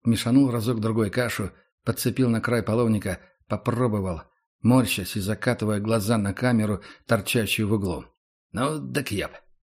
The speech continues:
так и знал, недосолено». Дальше просто.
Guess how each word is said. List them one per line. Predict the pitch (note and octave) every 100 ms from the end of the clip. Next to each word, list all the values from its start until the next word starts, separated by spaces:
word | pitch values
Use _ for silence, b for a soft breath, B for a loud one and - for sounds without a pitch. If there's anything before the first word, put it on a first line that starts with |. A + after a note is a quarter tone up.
| _ -
так | D#3+ -
и | F3+
знал, | C3+ D#3+ G2 - _
недосолено». | G#2 G2+ F#2 - D#3+ F#2 D2 - _ _ _ _ _ _ _
Дальше | A#2 B2 G#2 F#2
просто. | A2 F#2+ - -